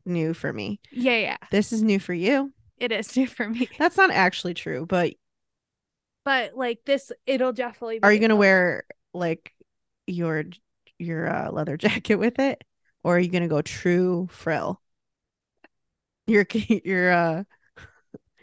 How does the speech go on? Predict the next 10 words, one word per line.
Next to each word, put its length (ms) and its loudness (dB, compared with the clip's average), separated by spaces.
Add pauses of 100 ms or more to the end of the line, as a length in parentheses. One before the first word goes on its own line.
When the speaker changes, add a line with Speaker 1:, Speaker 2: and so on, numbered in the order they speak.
Speaker 1:
comfort 420 -2
jacket. 580 -6
<laughs> 100 -4
Speaker 2:
<laughs> 120 0
My, 440 -2
my 200 -2
emotional 500 -4
support 400 -10
jacket? 460 -2 (120)
Speaker 1:
Yeah. 360 0